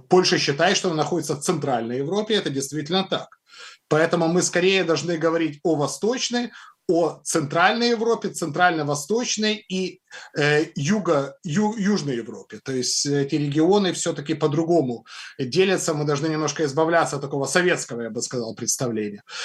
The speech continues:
А в целостном, э, в целостном,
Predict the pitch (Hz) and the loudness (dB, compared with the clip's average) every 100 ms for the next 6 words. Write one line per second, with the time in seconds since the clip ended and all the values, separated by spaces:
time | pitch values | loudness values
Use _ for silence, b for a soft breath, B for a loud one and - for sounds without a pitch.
0 | B B 156 147 - 190 247 240 233 247 | B B 4 4 4 6 4 4 4 4
1 | 240 240 233 214 208 - 196 208 - 220 | 6 6 6 4 2 2 2 2 2 2
2 | 214 | 2